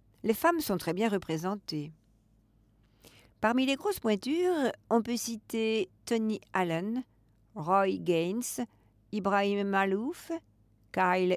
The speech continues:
Eastwood ou encore Tigran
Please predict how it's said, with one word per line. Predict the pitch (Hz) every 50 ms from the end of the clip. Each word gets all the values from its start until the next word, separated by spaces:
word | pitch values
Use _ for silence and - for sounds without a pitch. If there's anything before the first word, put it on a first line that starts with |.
| -
Eastwood | - 196 180 - - - - 185 190 196 214 247 233 277 311 - _ _ _ _ _ _ _ _ _ _ _ -
ou | 196 190 180
encore | 170 175 165 - 175 170 165 165 170 170 170 - - - -
Tigran | - - 185 - - 165 180 185 180 185 185